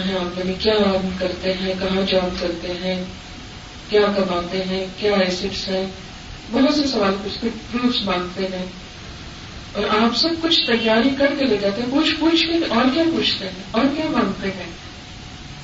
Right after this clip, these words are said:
کہیں ایسا نہ ہو کہ کوئی ایک کاغذ رہ جائے اس کی وجہ سے ویزا ریجیکٹ ہو جائے۔ کتنے کوشش ہوتے ہیں، کتنے زیادہ فکر مند ہوتے ہیں۔ ساری ساری رات لوگ لائنوں میں کھڑے رہتے ہیں،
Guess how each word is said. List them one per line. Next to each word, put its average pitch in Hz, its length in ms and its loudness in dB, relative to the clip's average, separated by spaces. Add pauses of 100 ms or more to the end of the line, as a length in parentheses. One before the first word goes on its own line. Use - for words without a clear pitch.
کہیں 320 280 4
ایسا 311 300 4
نہ 320 120 4
ہو 330 220 6
کہ 311 120 -2
کوئی 285 300 0
ایک 285 380 2
کاغذ 226 500 4
رہ 233 300 4
جائے 262 140 4
اس 214 240 4
کی 226 80 -4
وجہ 202 200 0
سے 202 140 -4
ویزا 180 280 -4
ریجیکٹ 165 360 -6
ہو 160 60 -6
جائے۔ 143 180 -10 (1300)
کتنے 240 300 -2
کوشش 190 320 -2
ہوتے 180 240 -8
ہیں، 247 120 -6 (1200)
کتنے 254 280 -2 (100)
زیادہ 196 440 2
فکر 202 280 0
مند 180 300 -4
ہوتے - 220 -12
ہیں۔ - 120 -14 (520)
ساری 208 380 -4
ساری 202 320 -4
رات 202 500 -6
لوگ 185 260 -6
لائنوں 180 300 -8
میں 185 100 -6
کھڑے 185 260 -10
رہتے - 360 -10
ہیں، - 200 -12